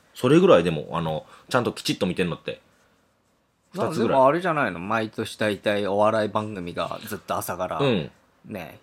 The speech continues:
Speaker 2: 三日ぐらいまで
Speaker 1: そうそうそう。
Speaker 2: 続いてる
Speaker 1: 東西のやつとかね。
Speaker 2: 印象だけど。
Speaker 1: あ、東西のやつは見てるわ、いつも。
Speaker 2: やってんの？
Speaker 1: お笑い番組僕すごい好きなんで。
Speaker 2: また、今年も。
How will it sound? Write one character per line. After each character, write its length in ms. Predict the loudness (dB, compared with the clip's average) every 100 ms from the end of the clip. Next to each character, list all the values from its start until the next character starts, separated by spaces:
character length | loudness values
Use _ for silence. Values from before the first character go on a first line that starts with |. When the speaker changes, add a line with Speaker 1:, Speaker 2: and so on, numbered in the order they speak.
| _
Speaker 2:
三 240 | -14 -14
日 240 | -12 -10 -8
ぐ 80 |
ら 100 | -8
い 20 | -8
ま 100 | 0
で 120 | 0
Speaker 1:
そ 60 |
う 20 | 0
そ 120 | -4
う 40 |
そ 120 | -2
う。 20 | -2
Speaker 2:
続 140 | -2
い 60 | -2
て 100 | 2
る 60 |
Speaker 1:
東 100 | 4 4 2
西 40 |
の 80 | 2
や 60 |
つ 80 | 0
と 60 | 0
か 80 | 2
ね。 60 |
Speaker 2:
印 0 |
象 40 | 2
だ 40 | 0
け 100 | -4
ど。 140 | -6
Speaker 1:
あ、 100 | -6 -6
東 240 | 4 6 6
西 100 | 6
の 60 |
や 60 | 2
つ 40 |
は 60 | 0
見 100 | 0
て 80 | -2
る 80 |
わ、 80 | -2
い 40 | -6
つ 120 | -10
も。 140 | -12 _ _ -16
Speaker 2:
や 100 | -16
っ 40 |
て 120 | -8
ん 80 | -6
の？ 80 | -2
Speaker 1:
お 40 |
笑 200 | 0 2
い 40 | 2
番 100 | 2
組 120 | 0
僕 140 | -4
す 60 | -6
ご 60 | -4
い 20 |
好 80 | -4
き 100 | -4
な 120 | -10
ん 100 | -10
で。 80 | -10
Speaker 2:
ま 60 | -10
た、 40 |
今 80 | -10
年 160 | -12 -14
も。 180 | -18